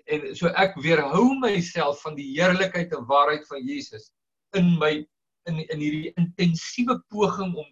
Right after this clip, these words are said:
heeltyd 'n masker te dra. As ek weet nie of, nie of jy my nou hoor nie. Maar, ehm, dat Jesus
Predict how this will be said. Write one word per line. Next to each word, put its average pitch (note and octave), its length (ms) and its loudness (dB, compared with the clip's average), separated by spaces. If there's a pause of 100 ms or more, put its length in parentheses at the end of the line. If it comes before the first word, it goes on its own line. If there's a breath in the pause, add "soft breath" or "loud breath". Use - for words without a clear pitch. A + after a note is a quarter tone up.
heeltyd F3 440 -2
'n B2+ 160 -4
masker C3 440 -2
te A#2 140 -14
dra. A2+ 240 -10 (180)
As B2 120 -8
ek - 160 -20
weet C#3 100 -16
nie C3+ 100 -8
of, B2 80 -18 (840)
nie D3+ 120 -8
of C#3 80 -4
jy C3+ 120 0
my B2 120 -2
nou A#2 120 2
hoor A2+ 260 0
nie. - 100 -16 (920)
Maar, D#3 220 2 (260)
ehm, D3+ 220 -6 (380)
dat D3 280 0
Jesus G3 460 -4